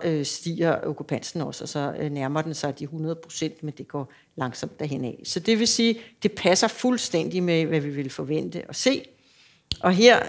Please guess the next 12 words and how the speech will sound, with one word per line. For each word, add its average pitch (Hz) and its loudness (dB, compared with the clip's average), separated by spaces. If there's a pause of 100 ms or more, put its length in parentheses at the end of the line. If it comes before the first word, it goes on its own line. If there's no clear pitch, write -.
(100)
øh, 175 6
kan 180 2
man 156 2
så 165 -4
se, 165 0
øh, 151 2
igen 180 2
okkupansen 160 -2 (100)
over - -6
for - -10
koncentrationen. 220 -4 (480)
Øh, 147 4